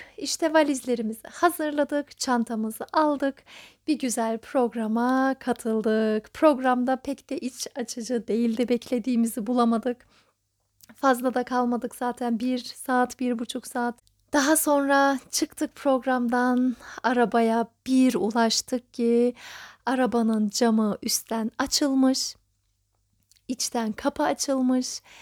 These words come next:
ve arabanın içerisini silmiş süpürmüşler. Bütün eşyaları almışlar. Valizlerimizi, çantalarımızı, arabanın radyosunu bile. Ve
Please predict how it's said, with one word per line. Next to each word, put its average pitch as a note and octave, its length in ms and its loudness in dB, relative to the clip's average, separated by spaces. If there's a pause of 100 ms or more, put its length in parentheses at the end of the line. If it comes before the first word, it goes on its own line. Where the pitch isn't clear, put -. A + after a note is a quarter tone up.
(360)
ve A#3 200 4
arabanın A3+ 640 2
içerisini A#3 840 0
silmiş B3+ 640 -2
süpürmüşler. - 1000 -10
Bütün - 640 -4
eşyaları A#3+ 720 0
almışlar. A3+ 600 -6 (500)
Valizlerimizi, C#4+ 920 0
çantalarımızı, C4 960 0
arabanın A#3+ 560 2
radyosunu A3+ 680 0
bile. A3 220 -6 (1160)
Ve D4+ 360 4